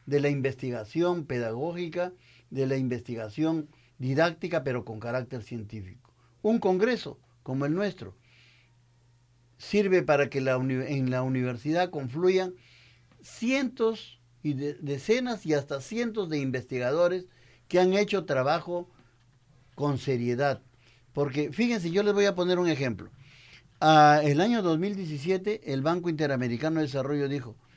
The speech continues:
"En América Latina, casi todos los gobiernos están apostando por el uso de la tecnología. Pero muchas veces se introduce la tecnología sin haber hecho un estudio de investigación que nos demuestre cuál es la tecnología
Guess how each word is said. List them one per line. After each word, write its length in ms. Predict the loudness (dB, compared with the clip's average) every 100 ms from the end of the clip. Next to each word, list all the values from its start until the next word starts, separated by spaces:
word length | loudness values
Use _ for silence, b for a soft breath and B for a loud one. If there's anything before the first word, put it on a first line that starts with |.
| b b _ _
"En 280 | 0 2 2
América 460 | 0 0 0 0 2
Latina, 540 | 2 2 0 -2 -6 b b _
casi 280 | -4 -2 -2
todos 260 | 0 2
los 160 | 2 2
gobiernos 580 | 4 6 4 2 -6 -12 _
están 360 | -6 0 0 2
apostando 640 | 2 0 2 2 2 0
por 140 | 2
el 140 | 2 2
uso 160 | 2
de 60 | 2
la 120 | 2
tecnología. 680 | 0 -2 -2 -6 -8 -10 -10 b b b b b 0
Pero 200 | 4 6
muchas 340 | 6 6 4
veces 300 | 4 2 0
se 80 | 2
introduce 480 | 4 4 4 4 4
la 140 | 2
tecnología 600 | 2 0 0 -2 0 0 0 B B
sin 280 | -4 2 4
haber 420 | 6 6 6 4 2 -6 -2
hecho 320 | 2 2 2
un 220 | 2 4 4
estudio 500 | 4 4 6 6 4
de 140 | 4
investigación 880 | 4 4 0 0 -2 -2 0 0 0 B B B
que 120 | 4
nos 160 | 6 6
demuestre 500 | 4 2 2 0 -2
cuál 240 | 4 4
es 80 | 6
la 140 | 4
tecnología 760 | 2 0 -2 -4 -2 2 2 2